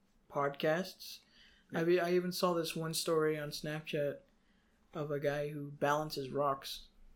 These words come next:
Speaker 1: for a living.
Speaker 2: Oh, yeah. I
Speaker 1: No.
Speaker 2: think I've seen some of those people. That's crazy.
Speaker 1: Maybe not for a living, but
Speaker 2: They
Speaker 1: he's
Speaker 2: put a
Speaker 1: just
Speaker 2: lot of
Speaker 1: one
Speaker 2: time into it.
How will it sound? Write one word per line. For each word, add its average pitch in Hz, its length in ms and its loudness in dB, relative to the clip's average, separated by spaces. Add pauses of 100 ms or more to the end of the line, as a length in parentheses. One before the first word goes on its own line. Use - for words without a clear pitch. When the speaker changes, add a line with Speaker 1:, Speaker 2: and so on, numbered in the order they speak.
(200)
Speaker 1:
for 156 140 0
a 147 60 -2
living. 147 440 -6
Speaker 2:
Oh, 151 300 6
yeah. 131 260 4
I 131 60 2
Speaker 1:
No. 190 80 0
Speaker 2:
think 131 100 -2
I've 131 140 0
seen 131 220 -4
some 117 180 -4
of 107 40 -4
those 110 160 -4
people. 107 400 -4
That's 107 160 -10
crazy. 107 540 -8
Speaker 1:
Maybe 185 320 6
not 208 180 4
for 185 140 0
a 156 80 6
living, 139 460 -2 (500)
but 123 420 -2 (960)
Speaker 2:
They 165 100 -2
Speaker 1:
he's 151 80 -2
Speaker 2:
put 160 80 4
a - 20 2
Speaker 1:
just 117 100 2
Speaker 2:
lot 120 200 2
of 120 40 2
Speaker 1:
one - 60 0
Speaker 2:
time 113 240 0
into 104 240 -4
it. 101 180 -6